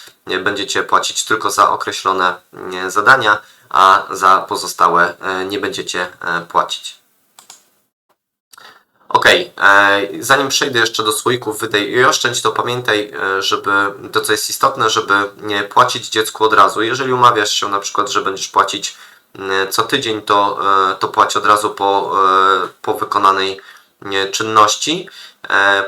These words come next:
mm, no, czy to co tydzień, czy codziennie, w każdym razie, e, to ma być, e, wypłacone zaraz po, e, wykonanej czynności, żeby dziecko łączyło sobie,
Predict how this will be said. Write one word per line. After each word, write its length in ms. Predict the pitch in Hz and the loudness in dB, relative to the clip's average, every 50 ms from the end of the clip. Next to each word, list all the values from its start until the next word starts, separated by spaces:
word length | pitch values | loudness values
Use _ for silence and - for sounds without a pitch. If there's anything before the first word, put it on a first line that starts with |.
| - - - | -6 -12 -18
mm, 640 | - - 87 104 104 104 104 104 104 104 104 107 | -16 -12 -10 -8 -6 -6 -6 -8 -8 -8 -6 -2
no, 220 | 110 120 - 214 - | 0 2 2 0 0
czy 160 | - - 107 | -4 -4 -4
to 140 | - 110 107 | -2 -4 -2
co 140 | - - | 0 -2
tydzień, 300 | 127 - 131 120 117 107 | 0 0 0 -2 -2 -4
czy 120 | - - - | -4 -6 -4
codziennie, 380 | - 113 107 123 123 120 107 | -4 -2 0 0 0 -2 -2
w 40 | - | -2
każdym 280 | - 120 - - 117 110 | -2 -2 -2 0 2 2
razie, 420 | 107 107 107 110 104 104 104 - - | 2 2 4 4 2 2 2 0 -4
e, 220 | - 95 98 98 | -4 -2 -2 -2
to 140 | - - 113 | 0 0 2
ma 120 | 110 107 107 | 4 4 4
być, 360 | 107 107 104 - - - 104 | 2 0 -2 -2 -2 -2 0
e, 240 | 101 101 101 101 98 | 2 2 2 2 2
wypłacone 500 | 101 107 - 104 104 104 - 104 101 101 | -2 -2 0 0 0 2 0 -2 -2 -2
zaraz 260 | 104 - 104 98 98 - | 0 2 2 2 0 -2
po, 480 | - - 101 98 101 - - 92 98 | -2 -4 -2 -2 -2 -2 -2 0 0
e, 40 | 95 | 0
wykonanej 500 | 101 104 - 101 101 98 98 101 98 95 | -2 -2 -2 0 0 0 0 0 -2 -4
czynności, 520 | - - 101 104 110 110 110 - - 101 | -6 -8 -4 -2 -2 0 -2 -2 -6 -6
żeby 200 | 101 107 98 98 | -6 -6 -6 -6
dziecko 320 | 95 101 104 - - 107 104 | -6 -6 -6 -4 -4 -4 -2
łączyło 440 | 101 101 107 107 - - - 104 - | -2 -2 -4 -2 -2 -2 0 0 -2
sobie, 380 | - - 107 110 104 101 104 | -2 -2 -2 0 0 -2 -2